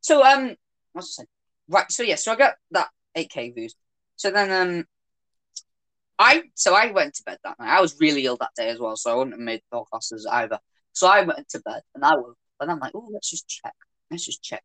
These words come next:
uh, my views." And I go, "Oh my God, I got a thousand." So first of all, I get a thousand,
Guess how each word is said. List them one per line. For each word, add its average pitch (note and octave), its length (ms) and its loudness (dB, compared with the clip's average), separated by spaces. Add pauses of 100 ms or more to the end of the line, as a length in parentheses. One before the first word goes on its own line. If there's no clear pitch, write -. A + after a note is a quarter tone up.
uh, A2 280 -4
my A2+ 80 -8
views." D3 260 -4 (340)
And F3 100 4
I F#3 40 6
go, E3 180 6
"Oh G3 160 6
my D3 120 2
God, A#2+ 100 2
I B2 60 2
got B2 100 0
a - 60 -6
thousand." C#3 480 2
So - 140 -4
first G3 180 0
of E3 60 -6
all, D#3+ 60 4
I C3+ 140 4
get - 180 -6
a - 40 -20
thousand, A#2 400 -4